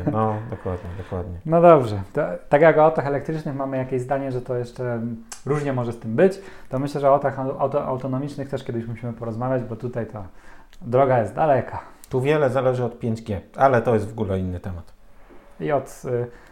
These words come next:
Speaker 1: y, prawa, które będzie.
Speaker 2: Dokładnie.
Speaker 1: Bo nie każdy chce brać na siebie odpowiedzialność za śmierć potencjalną.
Speaker 2: Za zabójstwo jego autopilota.
Speaker 1: Tak jest. <laughs> Dobrze.
Speaker 2: Dziękujemy
Speaker 1: Kończymy.
Speaker 2: bardzo.
Speaker 1: Do usłyszenia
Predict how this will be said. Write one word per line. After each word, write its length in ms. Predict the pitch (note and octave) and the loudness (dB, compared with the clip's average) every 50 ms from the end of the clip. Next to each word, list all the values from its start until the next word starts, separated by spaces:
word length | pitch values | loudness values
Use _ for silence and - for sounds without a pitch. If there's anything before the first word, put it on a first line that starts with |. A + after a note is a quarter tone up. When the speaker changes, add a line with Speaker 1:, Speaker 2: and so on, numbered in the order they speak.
| _ _ - - B2+ A#2+ | _ _ -16 -12 -10 -8
Speaker 1:
y, 60 | A2+ | -6
prawa, 400 | - - B2+ A2 A2 F#2+ F2 - - | -2 -2 0 0 0 -4 -6 -10 -14
które 180 | - A2 G#2 | -12 -12 -10
będzie. 280 | G2 G#2 F#2+ F2+ - - - - - - - - - - | -10 -10 -10 -12 -14 -18 -20 -20 -20 -20 -20 -20 -16 -12
Speaker 2:
Dokładnie. 440 | G2 F#2 - - E2 E2 - - - - - - | -12 -10 -8 -6 -8 -8 -8 -12 -20 -20 -18 -12
Speaker 1:
Bo 200 | A#2 A2+ A#2 A#2 | -8 -6 -6 -4
nie 260 | A#2 A2+ A#2+ B2 B2 | -4 -6 -6 -6 -6
każdy 340 | A#2+ - B2+ B2 A2+ G#2+ A2+ | -4 -2 0 -2 -2 -4 -8
chce 160 | - - A#2 | -10 -10 -10
brać 260 | G#2+ A2+ A2+ A2 - A2+ | -8 -6 -6 -8 -8 -10
na 80 | G#2 | -12
siebie 180 | - - A2+ G#2+ | -10 -8 -10 -10
odpowiedzialność 840 | - - - A2+ A2 G#2+ A2 G#2+ G2 F#2+ G2 F#2+ - - - - _ - A#2+ | -10 -12 -14 -12 -10 -8 -8 -8 -8 -8 -12 -14 -16 -20 -20 -20 _ -14 -12
za 220 | G#2+ G#2+ G#2 F#2 F2+ - - | -10 -10 -10 -12 -14 -16 -16
śmierć 520 | - - C3 A2+ G2+ - - - - - - - - - - - - _ _ _ - _ _ _ - | -12 -8 -6 -6 -6 -8 -12 -20 -20 -20 -20 -20 -20 -20 -20 -20 -20 _ _ _ -20 _ _ _ -6
potencjalną. 580 | - C3 - C3 A#2 - B2 G#2 G2+ - - - - - - - | -6 -4 -2 -2 -2 -2 -2 -4 -4 -6 -10 -14 -14 -16 -18 -16
Speaker 2:
Za 240 | A2+ F#2+ G2 G2 G2 | -10 -4 -2 -2 0
zabójstwo 500 | G2+ G#2 G2+ A#2 A#2 A2+ - - - A2 | 0 0 2 2 0 0 -2 -4 -2 -2
jego 220 | G#2+ G#2+ G#2 G#2 | -2 0 0 0
autopilota. 500 | G2 G2 - G#2 - - - F#2 F2+ - - - - - - | -2 -2 -4 -10 -12 -8 -8 -8 -8 -8 -12 -20 -8 2 6
Speaker 1:
Tak 200 | B3+ A3+ A3+ A#3 F#3+ - | 6 6 6 6 0 0
jest. 200 | - - - D#3+ - - D3+ C#3+ - - - G3+ | 4 8 10 12 12 10 10 4 0 -2 -2 -2
<laughs> 320 | A3+ B3 B3 G#3+ C#3 B2+ | -4 -4 -4 -4 0 6
Dobrze. 340 | C3+ C#3+ D3+ D3 C3 A2+ G#2 - - - - - | 8 10 10 10 8 4 0 -4 -8 -14 -10 -6
Speaker 2:
Dziękujemy 380 | C3 C3 C#3 - C3 C3 C#3 C3+ | -4 -2 2 4 4 4 6 6
Speaker 1:
Kończymy. 160 | - A#2 A2+ | 8 8 8
Speaker 2:
bardzo. 200 | A2+ A2+ B2 C#3+ F3 E3+ E3+ D#3+ - - - | 6 6 4 4 4 4 2 0 -2 -8 -10
Speaker 1:
Do 300 | C3+ B2 B2 D3+ E3 E3+ | -6 0 4 4 4 4
usłyszenia 640 | E3 - - D3 - E3 E3 E3 D#3+ D#3+ D#3 D#3 | 4 0 -2 -4 -4 -4 -2 0 0 2 2 0